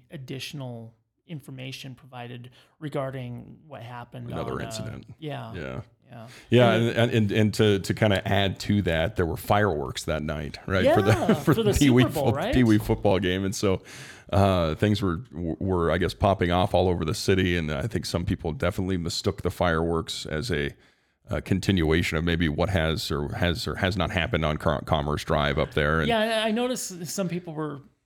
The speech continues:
Speaker 1: actively question-, questioning on social media, "Well, is this a, a gunshot I'm hearing, or is this fireworks?" And,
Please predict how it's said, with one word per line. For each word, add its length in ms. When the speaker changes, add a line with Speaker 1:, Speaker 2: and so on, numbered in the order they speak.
Speaker 1:
actively 400
question-, 500
questioning 540
on 260
social 320
media, 640
"Well, 380
is 160
this 200
a, 300
a 60
gunshot 760
I'm 120
hearing, 340
or 60
is 100
this 140
fireworks?" 680
And, 100